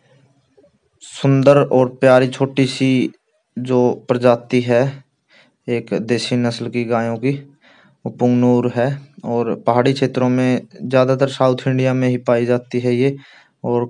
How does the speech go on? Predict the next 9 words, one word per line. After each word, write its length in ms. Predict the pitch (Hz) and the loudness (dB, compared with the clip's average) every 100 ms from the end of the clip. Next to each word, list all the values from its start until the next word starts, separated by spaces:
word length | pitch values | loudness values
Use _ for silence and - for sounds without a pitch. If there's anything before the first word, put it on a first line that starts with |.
| 123 | 0
काफ़ी 320 | 120 120 123 | 0 0 -2
जो 180 | 120 123 | -2 0
गलकम्बल 580 | 123 123 127 123 123 127 | 0 0 0 2 2 0
है 260 | 127 127 | 0 0
और 200 | 120 123 | 2 0
इसका 220 | 123 - 123 | -2 -2 -2
हम्प 260 | 123 123 | 0 -2
है, 180 | - 127 | 0 0
वो 220 | 131 123 | 0 -2